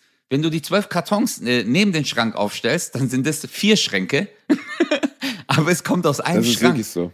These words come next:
Speaker 1: Ich blick das nicht, Alter. Ich, ich versteh das nicht. Diese Logik, keine Ahnung. Aber vielleicht auch, weil's halt anders aufgehängt ist. Weißt du, Klamotten hängen ja aufgehängt nebeneinander.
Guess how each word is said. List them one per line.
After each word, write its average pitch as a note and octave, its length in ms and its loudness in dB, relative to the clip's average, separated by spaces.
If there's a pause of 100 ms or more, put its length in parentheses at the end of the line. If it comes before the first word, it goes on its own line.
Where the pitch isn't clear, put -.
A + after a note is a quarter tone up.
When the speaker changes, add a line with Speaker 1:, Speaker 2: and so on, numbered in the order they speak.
(120)
Speaker 1:
Ich - 180 -6
blick G#3 280 2
das B3+ 180 0
nicht, A2+ 300 -2
Alter. E2+ 380 -4
Ich, - 240 -8
ich B2 140 -6
versteh F3 300 0
das E3 200 -2
nicht. - 260 -6 (480)
Diese G#2 200 -2
Logik, B2+ 560 -2
keine C3+ 300 -6
Ahnung. A2 420 -6
Aber A2 120 0
vielleicht C#3 340 -4
auch, B2 140 -4
weil's A#2 180 -2
halt A2+ 220 -4
anders A#2+ 280 0
aufgehängt F2+ 640 -6
ist. - 200 -14
Weißt - 180 -8
du, A2 100 -2
Klamotten A2 440 0
hängen G#2+ 200 4
ja G2 200 2 (360)
aufgehängt A#2+ 500 -2
nebeneinander. G#2+ 680 0